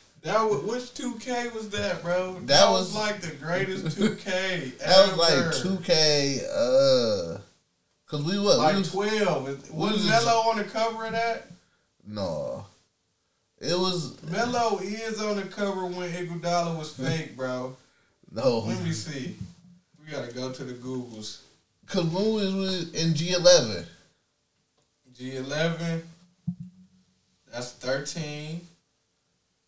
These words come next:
Speaker 1: Two thousand twelve, thirteen. Was we only here for two years?
Speaker 2: We was in G eleven for a
Speaker 1: For a
Speaker 2: year,
Speaker 1: year.
Speaker 2: and then we was in G twelve for a year.
Speaker 1: Yeah,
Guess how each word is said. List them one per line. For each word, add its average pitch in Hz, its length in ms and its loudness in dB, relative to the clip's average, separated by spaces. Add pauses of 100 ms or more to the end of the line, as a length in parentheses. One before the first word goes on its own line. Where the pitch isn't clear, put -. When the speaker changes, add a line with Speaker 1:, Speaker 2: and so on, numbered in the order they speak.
(360)
Speaker 1:
Two 143 140 -20
thousand 127 420 -4
twelve, 143 560 -10
thirteen. 143 840 -8 (2250)
Was 131 160 -20
we 170 60 -20 (100)
only 208 160 -20
here 220 100 -16
for 208 120 -20 (140)
two 269 80 -14
years? 349 520 -12 (240)
Speaker 2:
We 127 200 -10
was 127 200 -4
in 110 200 -4
G 123 180 -4
eleven 143 420 4
for 120 240 -2
a 110 40 -2
Speaker 1:
For 107 60 -2
a - 40 -2
Speaker 2:
year, 120 260 -2
Speaker 1:
year. 101 380 -8
Speaker 2:
and 110 100 -8
then 120 180 -2
we 120 60 -2
was 110 140 -4
in 107 100 -6
G 113 220 -4
twelve 120 420 -2
for 92 200 -6
a 92 40 -4
year. 87 400 -10 (2000)
Speaker 1:
Yeah, 160 280 -10